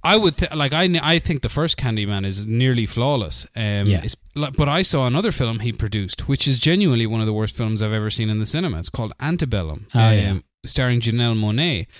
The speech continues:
Speaker 1: So, like, yeah, d-, I wouldn't go naming your, uh, De Niro's just yet. I mean, that said, I am very interested to see this film. Enemy of the Show, John Spillane thought it was great.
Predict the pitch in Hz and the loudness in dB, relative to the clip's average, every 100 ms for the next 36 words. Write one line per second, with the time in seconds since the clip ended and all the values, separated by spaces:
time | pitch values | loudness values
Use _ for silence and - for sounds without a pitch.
0 | - - - 165 160 147 175 170 131 139 | -20 -14 -4 -2 0 -2 -2 -2 -2 -4
1 | 160 214 170 127 123 131 123 113 107 110 | -4 -4 -2 0 0 0 0 -2 -2 -2
2 | 107 107 104 101 101 98 104 113 120 104 | -2 -2 -2 -2 -4 -4 -4 -2 0 -2
3 | 98 - 107 - 143 135 139 139 135 190 | -4 -4 -4 -2 -2 -2 -2 -2 -2 -2
4 | - 185 165 143 165 175 165 160 165 160 | 0 -2 0 0 0 0 0 0 0 -2
5 | - 147 135 - - 156 143 143 - 160 | -4 -4 -4 -4 -2 -2 0 -2 0 2
6 | 143 139 151 160 156 139 127 151 147 139 | 0 0 0 2 2 0 0 0 0 0
7 | 135 131 123 127 123 135 131 120 101 101 | 0 -2 -2 -2 0 0 -2 -2 -2 -4
8 | - 107 113 107 117 | -2 -2 0 -2 -4